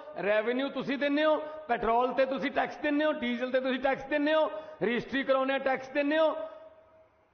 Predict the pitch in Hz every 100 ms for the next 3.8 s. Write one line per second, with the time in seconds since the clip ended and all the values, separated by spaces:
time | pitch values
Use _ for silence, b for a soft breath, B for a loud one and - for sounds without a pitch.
0 | _ _ _ _ _ _ _ 165 175 196
1 | 233 262 233 226 262 262 262 262 294 277
2 | 302 - - 196 196 185 190 202 175 165
3 | 190 226 208 220 427 523 - -